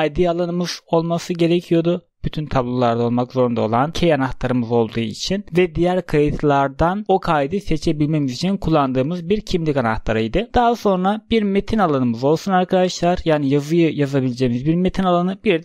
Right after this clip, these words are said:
tarih alanımız olsun. Üç tane alanımız olsun. Buradan integer türünde, metinimiz text türünde olsun uzunluk olarak. Burası da date türünde olsun.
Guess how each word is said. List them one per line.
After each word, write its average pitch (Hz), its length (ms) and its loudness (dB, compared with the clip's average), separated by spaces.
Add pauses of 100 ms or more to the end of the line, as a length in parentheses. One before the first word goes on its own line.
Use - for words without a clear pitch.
(140)
tarih 185 360 0
alanımız 131 540 -2
olsun. 127 420 0
Üç 208 180 -4
tane 151 160 -2
alanımız 123 360 -2
olsun. 117 440 0 (580)
Buradan 180 420 2 (160)
integer 135 480 0
türünde, 170 640 -2 (160)
metinimiz 170 800 -4
text - 320 -2
türünde 123 340 0
olsun 147 720 -2
uzunluk 139 460 -2
olarak. 127 400 0 (400)
Burası 139 380 -2
da 156 240 0 (220)
date 170 220 0
türünde 131 480 -2 (140)
olsun. 131 440 -2